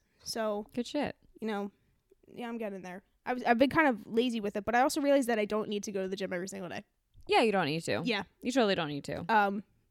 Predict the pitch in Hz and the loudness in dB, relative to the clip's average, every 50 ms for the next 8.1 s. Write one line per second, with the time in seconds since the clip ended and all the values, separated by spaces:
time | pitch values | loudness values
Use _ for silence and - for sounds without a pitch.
0 | _ _ _ _ 247 285 - 311 330 294 277 220 202 254 233 214 233 254 247 240 | _ _ _ _ 2 4 6 8 8 8 8 8 4 2 2 4 2 0 0 0
1 | 214 240 226 - 262 233 214 - 208 196 - - 208 208 214 220 302 - - 311 | -2 -4 -4 -4 -4 -4 -2 -2 -4 -6 -4 -4 -2 -2 -4 -6 -10 -8 -6 -4
2 | 285 - 453 440 427 381 233 226 - 269 240 226 233 - - 254 247 254 - 254 | 0 2 2 4 4 2 2 0 -2 -2 -2 -2 -2 -2 -2 -2 -2 -2 -2 -2
3 | 233 - - 269 254 262 - 254 254 262 285 - - _ _ - 190 214 220 247 | -2 -2 -2 -4 -4 -2 -2 -2 -2 -2 -4 -8 -14 _ _ 0 2 4 4 4
4 | 226 175 330 294 196 190 - - - - - _ - - 311 330 302 285 - - | 4 4 4 2 2 0 -4 -8 -8 -8 -10 _ -2 0 2 4 4 4 2 2
5 | - - _ _ _ - 214 - - _ _ _ _ - - 233 208 196 196 - | -2 -8 _ _ _ -10 -10 -10 -10 _ _ _ _ -6 -6 -4 -4 -6 -8 -12
6 | - - _ _ _ - - _ _ - - _ _ _ _ - - 294 269 392 | -18 -20 _ _ _ -20 -20 _ _ -20 -20 _ _ _ _ 2 2 4 6 6
7 | 494 523 480 403 - - 311 311 294 311 262 262 226 - 247 269 262 247 233 240 | 6 8 6 6 6 6 6 6 6 6 4 2 0 -2 -4 -2 -2 -2 -2 -4
8 | 254 285 | -4 -6